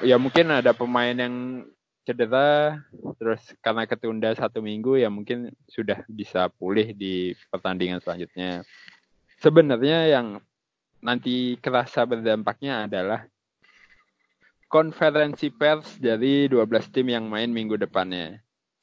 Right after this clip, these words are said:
Kenapa? Karena deadline-nya tetap Sabtu ini.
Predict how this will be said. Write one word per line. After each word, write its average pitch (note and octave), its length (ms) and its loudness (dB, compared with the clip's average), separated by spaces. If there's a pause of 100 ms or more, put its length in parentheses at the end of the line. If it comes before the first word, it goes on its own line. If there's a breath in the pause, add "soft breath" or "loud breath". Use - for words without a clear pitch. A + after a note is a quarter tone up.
(540 loud breath)
Kenapa? C3 640 -2 (880)
Karena D3+ 240 2
deadline-nya A2+ 560 0
tetap - 320 -6
Sabtu A2 400 -4
ini. A2+ 320 -6